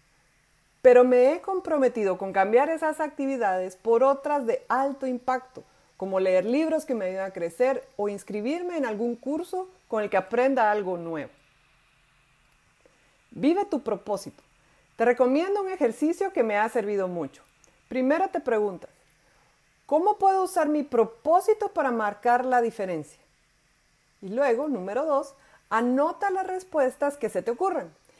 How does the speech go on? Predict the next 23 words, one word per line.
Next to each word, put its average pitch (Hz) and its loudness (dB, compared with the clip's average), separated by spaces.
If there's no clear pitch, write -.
Intenta 320 2
comenzar 233 0
cada 302 2
día 359 0
con 233 0
un 240 0
poco 269 0
de 240 4
tranquilidad, 196 0
meditando, 269 -2
orando, 311 0
o - -20
tal 196 -4
vez 226 -2
con 294 -4
tu 285 -6
café 233 -2
de 277 2
la 226 0
mañana. 185 -10
Date 190 -2
el 294 -2
espacio 262 -2